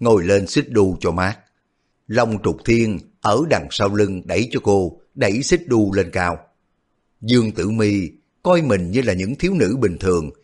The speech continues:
mỗi lần mà xích đu lên cao liền kêu to lên. Tâm tình vốn nặng nề cũng đã dần dần biến mất. Nhưng khi cô ở trên cao,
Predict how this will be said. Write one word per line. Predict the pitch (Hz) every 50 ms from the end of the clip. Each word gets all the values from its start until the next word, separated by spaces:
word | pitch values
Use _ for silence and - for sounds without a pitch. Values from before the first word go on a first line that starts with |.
| _ _
mỗi | - 123 113 120 175 208
lần | 175 131 101
mà | 92
xích | 82 - 156 151 -
đu | 131 123 117 113 107
lên | 107 110 101 98
cao | 85 101 101 101 98 95 90 80 _ -
liền | 113 113 113 104 92 85 -
kêu | - 110 101 82 -
to | 98 92 92
lên. | 90 90 90 87 82 - _ _ _ _ _ _ _ _ _ _ _ _ _
Tâm | - 208 190 175 165 -
tình | 208 208 202 196 196 185
vốn | 196 123 185 214
nặng | 190 110 85 92 101
nề | 95 90 87 87 82 76 73 - -
cũng | - 92 101
đã | 127
dần | 127 113 110 87 73 78
dần | 90 80 76 71 65 64
biến | 76 92 98 110
mất. | 113 104 107 - _ _ _ _ _ _ _ _ _ _ _ _ _ _ _ _ _ -
Nhưng | 127 131 131 120 120 117 113 104
khi | - 156 156 156
cô | 156 160
ở | 143 98 78 90 110 -
trên | - 113 101 90
cao, | - 104 98 98 95 92 87